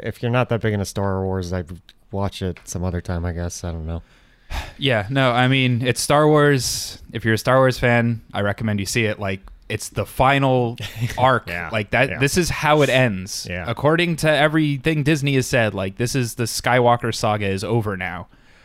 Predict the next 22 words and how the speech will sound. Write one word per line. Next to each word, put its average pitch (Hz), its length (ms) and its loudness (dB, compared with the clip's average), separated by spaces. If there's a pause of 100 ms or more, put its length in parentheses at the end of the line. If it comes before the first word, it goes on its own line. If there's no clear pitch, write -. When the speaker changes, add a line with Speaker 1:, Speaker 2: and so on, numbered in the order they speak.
(340)
Speaker 2:
Um, 92 580 -2 (880)
and 95 500 -2 (460)
Speaker 1:
I 95 100 -4
don't 92 140 -6
believe 80 260 -8
it. 73 80 -16 (1040)
Speaker 2:
it's - 400 -2
like, 127 260 2
I 131 180 2
do, 143 100 4
it 139 200 2
doesn't 165 240 2
even, 180 160 0
yeah, 147 360 2
it 127 120 2
doesn't 160 300 2
feel 156 280 2
like 113 200 0
it's 117 120 -4
over, 180 520 0 (160)
but 131 140 2
it, 131 120 0